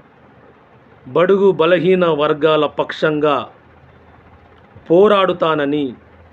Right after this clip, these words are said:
ఎక్కడైతే అవినీతి, ఎక్కడైతే మరి అక్రమం విస్తరిస్తుందో, ఎక్కడైతే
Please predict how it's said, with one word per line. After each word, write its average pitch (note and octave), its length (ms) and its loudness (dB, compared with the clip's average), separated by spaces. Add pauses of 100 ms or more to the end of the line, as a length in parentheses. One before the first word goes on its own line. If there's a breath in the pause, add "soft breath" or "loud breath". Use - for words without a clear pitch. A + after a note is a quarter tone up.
(400)
ఎక్కడైతే F#3+ 580 0 (760)
అవినీతి, E3 720 -4 (920)
ఎక్కడైతే G3 920 0 (1400)
మరి D#3 120 -2 (100)
అక్రమం G3 600 -2
విస్తరిస్తుందో, E3+ 1040 -2 (1000)
ఎక్కడైతే F#3 680 0